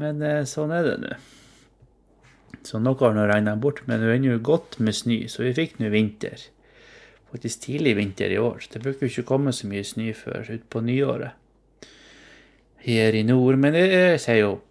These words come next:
på, får jo minner på Snap og sånn der, så man ser jo at det er jo forskjell fra år til år. Det er jo... Et år så er det ingen snø, og så ser man året for to år siden eller tre år siden, så var det masse snø,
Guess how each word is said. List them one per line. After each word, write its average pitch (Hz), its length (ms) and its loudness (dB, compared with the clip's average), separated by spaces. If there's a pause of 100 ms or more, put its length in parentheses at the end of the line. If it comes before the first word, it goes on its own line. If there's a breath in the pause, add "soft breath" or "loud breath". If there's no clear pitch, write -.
på, 104 260 -4
får 110 240 4
jo 104 80 2
minner 110 260 2
på 95 160 -2
Snap 120 320 -2
og - 80 -8
sånn 110 200 -10
der, 101 180 -4
så 110 80 -10
man 101 160 -8
ser 123 220 -2
jo 107 80 -6
at - 100 -14
det 101 80 -6
er 123 100 0
jo 117 100 -2
forskjell 120 380 -2
fra 110 220 -8
år 113 140 -8
til 120 80 -6
år. 120 240 -4
Det - 160 -8
er 120 40 0
jo... 120 120 0 (840 loud breath)
Et 202 240 -2
år 185 160 6
så 180 120 2
er 180 80 6
det 180 100 4
ingen 180 140 2
snø, 175 180 0 (160)
og 143 100 -6
så - 200 -12
ser 147 240 -2
man 151 280 2
året 139 280 4
for 127 120 -10
to 135 220 -2
år 147 80 0
siden 131 240 -2
eller 117 100 -6
tre 135 140 0
år 139 100 -2
siden, 127 240 -4
så 113 120 -4
var 117 120 0
det 113 80 -2
masse 127 240 -4
snø, 131 300 -2